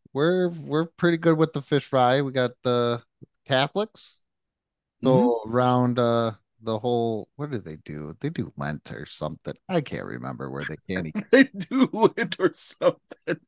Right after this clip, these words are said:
Speaker 1: I don't know.
Speaker 2: They do that thing, you know,
Speaker 1: Hey.
Speaker 2: those, those crazy Catholics.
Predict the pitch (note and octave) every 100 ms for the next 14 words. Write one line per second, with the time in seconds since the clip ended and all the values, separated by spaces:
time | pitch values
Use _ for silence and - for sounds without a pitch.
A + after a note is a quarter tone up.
0 | _ G3+ F#3+ C#3+ A2 F#2+ - G2 G2 G#2+
1 | G#2+ G#2 - - _ _ _ A#3 C#4 F3
2 | E3+ D3 C3+ - A#2+ A2+ G#2+ G#2+ - D#3
3 | E3+ E3 D#3+ D3+ - C4+ B3 C3+ - -
4 | - E3+ F3 C#3 - C#3 A2+ G2+ G#2 G2
5 | G2+ - -